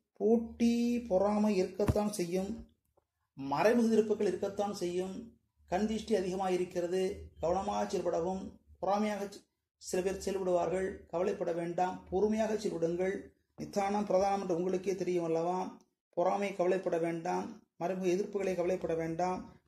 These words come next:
உங்கள் வேலைகளை சிறப்பாக செய்து வாருங்கள், அனுசரித்து செல்லுங்கள். ஆறுதல் பிரச்சனை மூக்கில் நுழைக்க வேண்டாம். சின்னத்திரை, வண்ணத்திரை கலைஞர்கள்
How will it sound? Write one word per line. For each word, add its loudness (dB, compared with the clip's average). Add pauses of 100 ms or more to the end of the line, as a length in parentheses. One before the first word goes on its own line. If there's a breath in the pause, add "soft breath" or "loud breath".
உங்கள் 0
வேலைகளை 2
சிறப்பாக 2
செய்து 2
வாருங்கள், 0
அனுசரித்து -4
செல்லுங்கள். -2 (160)
ஆறுதல் 2
பிரச்சனை -4
மூக்கில் -2
நுழைக்க -2
வேண்டாம். -2 (200)
சின்னத்திரை, 0 (120)
வண்ணத்திரை 0
கலைஞர்கள் 4